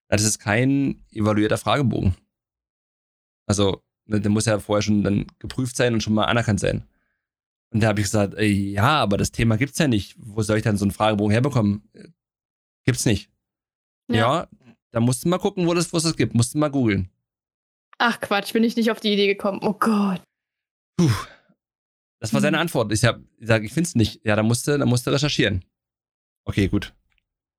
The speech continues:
Speaker 1: Dann bin ich zum, zu der Chefin gegangen von der Schule, die dort war, und hab gesagt, „So, das ist mein Problem. Der Herr so und so möchte einen evaluierten Fragebogen für meine Bachelor-These haben. Den gibt es nicht.“ Dann hat, hat die selber gesagt,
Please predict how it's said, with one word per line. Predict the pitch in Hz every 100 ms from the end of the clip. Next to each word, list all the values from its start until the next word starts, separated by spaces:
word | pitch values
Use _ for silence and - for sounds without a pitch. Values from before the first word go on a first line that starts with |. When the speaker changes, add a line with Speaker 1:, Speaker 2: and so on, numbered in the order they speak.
| _ _ _ _
Speaker 1:
Dann | 110 107
bin | 113
ich | 113
zum, | - 117 107 104 - - _
zu | _
der | 107 104
Chefin | - 139 127
gegangen | 107 101
von | 104
der | 110
Schule, | - 113 151 151 _ _ _ -
die |
dort | 110 110
war, | 113 131 - _
und | -
hab | 107
gesagt, | 104 107 -
„So, | 110
das | 110
ist |
mein | 107
Problem. | 101 95 104 151 196 _ _ _ _ _ -
Der | 107 104
Herr | 101 101 107
so | 107
und | 110
so | 110 123 139
möchte | - 104 113 -
einen | - 92 110 117 - -
evaluierten | 98 95 95 98
Fragebogen | - 107 117 113 107 101
für | 101
meine | 98 104 110
Bachelor-These | 110 110 123 104 95
haben. | 90 87 87 _ _ _ _ _ _ _ _
Den | 110
gibt | 123 123
es | 139
nicht.“ | 104 90 - _ _ -
Dann | 104
hat, | 101 - -
hat | 98 98
die | 151
selber | 127 113
gesagt, | 107 98 101 139 -